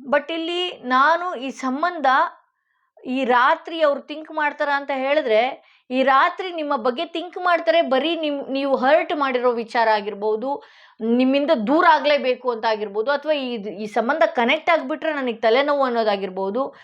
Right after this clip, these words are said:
ಅಥವಾ ಅವರೇ ನಿಮ್ಮನ್-, ನಿಮ್ಗೆ ಚುಚ್ಚು ಮಾತುಗಳಿಂದ ಈಗ ಹರ್ಟ್ ಮಾಡುವಂಥದ್ದಾಗಿರಬಹುದು. ನೀವು ಈ, ಈ ಸಂಬಂಧನ ಎಷ್ಟೋ ಸಲ ಕನೆಕ್ಟ್ ಮಾಡ್ಕೊಳ್ಬೇಕು ಅಂತ ಹೋಗಿದ್ದೀರಿ. Actually ಆಗಿ ನೀವು ಮಾತಾಡಿದ್ರಿ ಅಂದ್ರೆ ನೀವು ಕೆಟ್ಟವ್ರಲ್ಲ,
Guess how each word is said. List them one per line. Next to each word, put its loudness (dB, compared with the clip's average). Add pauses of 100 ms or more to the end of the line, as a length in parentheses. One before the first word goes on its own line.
(960)
ಅಥವಾ 2
ಅವರೇ 4
ನಿಮ್ಮನ್-, -8
ನಿಮ್ಗೆ 0
ಚುಚ್ಚು -4
ಮಾತುಗಳಿಂದ 0
ಈಗ -4
ಹರ್ಟ್ 0
ಮಾಡುವಂಥದ್ದಾಗಿರಬಹುದು. -2
ನೀವು 0
ಈ, 2
ಈ -6
ಸಂಬಂಧನ 0
ಎಷ್ಟೋ 0
ಸಲ 2 (560)
ಕನೆಕ್ಟ್ 0
ಮಾಡ್ಕೊಳ್ಬೇಕು 2
ಅಂತ -2
ಹೋಗಿದ್ದೀರಿ. -6 (1500)
Actually 2
ಆಗಿ 4
ನೀವು 4
ಮಾತಾಡಿದ್ರಿ 2
ಅಂದ್ರೆ -4
ನೀವು -4
ಕೆಟ್ಟವ್ರಲ್ಲ, 2